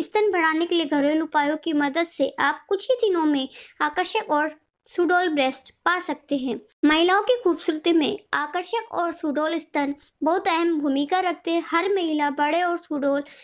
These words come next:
स्तन पाना चाहती है। इसके लिए ब्रेस्ट साइज बढ़ाने के लिए घरेलू उपाय काफ़ी कारगर साबित होते हैं।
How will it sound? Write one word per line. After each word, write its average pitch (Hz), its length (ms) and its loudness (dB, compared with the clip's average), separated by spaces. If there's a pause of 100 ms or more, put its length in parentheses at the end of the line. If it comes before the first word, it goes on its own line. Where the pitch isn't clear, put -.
(160)
स्तन 381 280 -2
पाना 285 360 -2
चाहती 269 520 -4
है। - 80 -10 (280)
इसके 415 300 -2
लिए 392 180 0
ब्रेस्ट 294 320 -2
साइज 311 300 -2
बढ़ाने 277 420 2
के 359 140 0
लिए 311 160 0
घरेलू 285 440 2
उपाय 302 320 0
काफ़ी 320 400 -2
कारगर 294 420 0
साबित 269 420 -2
होते 240 260 0
हैं। 311 160 2